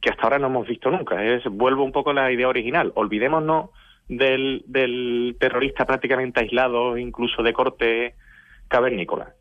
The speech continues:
Eh, estamos hablando de personas que han crecido, la inmensa mayoría, en ambientes urbanos, ambientes de, de,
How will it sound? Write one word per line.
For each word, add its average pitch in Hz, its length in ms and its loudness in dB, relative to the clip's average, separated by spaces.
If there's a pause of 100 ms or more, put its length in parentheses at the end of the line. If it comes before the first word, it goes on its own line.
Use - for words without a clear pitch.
(140)
Eh, 95 400 -2
estamos 120 340 0
hablando 127 260 2
de 147 200 2
personas 139 560 -2 (240)
que 80 400 -6
han 90 100 -6
crecido, 98 360 0
la 95 100 2
inmensa 95 240 -4
mayoría, 101 340 2 (480)
en 85 240 -6
ambientes 92 340 0
urbanos, 127 460 0
ambientes 95 320 -4
de, 98 140 -2
de, 92 400 -2